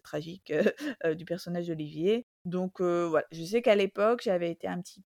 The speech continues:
peu, euh, déçue, euh, mais, euh, sentiment qui s'est, euh, totalement, euh, dissipé, hein, quand j'ai, euh, revu le film, euh, et notamment parce que je pense que j'étais plus à même d'apprécier, euh, l'hommage distancié à la fois au classicisme hollywoodien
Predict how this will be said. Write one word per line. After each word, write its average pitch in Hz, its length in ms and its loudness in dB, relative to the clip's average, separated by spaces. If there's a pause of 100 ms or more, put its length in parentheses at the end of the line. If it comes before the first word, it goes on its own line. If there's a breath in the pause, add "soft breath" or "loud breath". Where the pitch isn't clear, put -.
peu, 202 200 -2
euh, 175 200 2
déçue, 185 600 -2 (340 soft breath)
euh, 165 300 8
mais, 196 320 4
euh, 175 120 6
sentiment 185 500 0
qui 190 160 -2
s'est, 190 280 0
euh, 160 100 6
totalement, 165 580 -2
euh, 170 120 6
dissipé, 190 680 2
hein, 170 220 0
quand 165 180 -2
j'ai, 175 280 2
euh, 160 220 4
revu 180 280 2
le 165 120 0
film, 214 500 -2
euh, 165 260 0
et 160 120 -4
notamment 170 400 -2
parce 202 120 -8
que 175 120 -4
je 160 140 -6 (160)
pense 185 160 -4
que 185 100 -6
j'étais 160 260 -8
plus 180 280 -6
à 165 80 -2
même 185 240 -2
d'apprécier, 180 680 4
euh, 165 80 8
l'hommage 190 360 6
distancié 180 720 -2
à 196 80 4
la 185 140 4
fois 185 240 2
au - 20 -2
classicisme 175 560 -10
hollywoodien 165 720 0